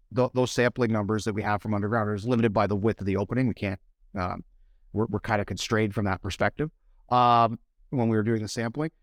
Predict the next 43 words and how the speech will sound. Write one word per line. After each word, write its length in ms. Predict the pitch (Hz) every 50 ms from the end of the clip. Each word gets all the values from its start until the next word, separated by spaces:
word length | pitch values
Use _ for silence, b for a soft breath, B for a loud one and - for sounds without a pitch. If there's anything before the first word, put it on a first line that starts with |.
| _ _ -
And 140 | 147 143 143
then 100 | 139 135
that's 320 | 147 147 156 156 - -
another, 360 | 147 131 131 131 127 131 127 -
and 100 | 135 139
then 120 | 139 131
another 260 | 131 135 143 135 131
five 260 | - - 139 131 135
hundred 200 | 123 135 127 127
meters 280 | 123 131 123 113 113 107
north 220 | 120 117 110 98
of 100 | - 101 110
that 360 | 151 160 135 110 107 110 107 _ _ _ _ _ _ _ _
is 580 | - 127 120 117 117 113 110 98 - - - - -
the 120 | 113 113 110
whole 160 | - 143 -
drilling 260 | 104 113 131 127 120
we 100 | 117 117
did 140 | 104 117 113
in, 160 | 110 104 110 107 - -
in, 280 | 113 110 104 104 107 -
in 100 | - 107
the 80 | 101 101
fall 240 | - 131 117 107 107
of 60 | -
twenty 240 | - - 113 107 104
twenty-one, 720 | - - 113 107 104 104 110 117 123 117 110 101 101 - _ _ _ _ _ _ _
which 300 | - 113 117 107 - 117
is, 400 | 113 107 104 107 104 98 90 -
uh, 280 | 104 104 101 98 101 104 - _ _ _ - -
I 80 | 113
think 140 | 107 - 113
it 40 | 110
was 100 | 98 -
twenty-one 380 | - - - 123 117 107 107 104
meters 280 | 107 104 101 90 - - - -
at, 260 | - 104 101 - - -
uh, 200 | 98 95 95 -
at 100 | - -
two 200 | - - 113 107
grams. 440 | 92 98 98 92 92 98 101 - - _ _ _ _ _ - _ _ _ _ _ _ _ _ _ _ -
So 300 | - - 156 143 135 - - _ _ _ _ _ _ _ -
we're, 280 | 147 151 143 135 139